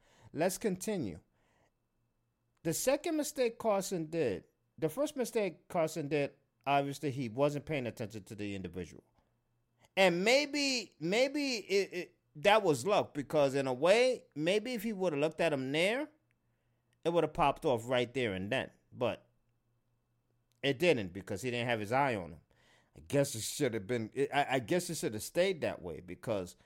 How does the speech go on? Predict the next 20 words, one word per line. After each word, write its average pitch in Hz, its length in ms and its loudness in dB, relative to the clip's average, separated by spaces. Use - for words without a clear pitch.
when 104 140 -8
he 117 140 -4
did 147 260 4
look 120 220 2
at 104 180 2
him, 98 160 -4
it 92 80 -12
cost 107 340 -4
him 92 120 -6
his 87 120 -8
life, 110 280 0
unfortunately. 87 840 -10
But 151 340 4
the 147 220 2
individual 202 460 0
goes 139 260 2
up 123 160 2
the 104 80 -6
block, 92 400 -2
right? 101 300 -2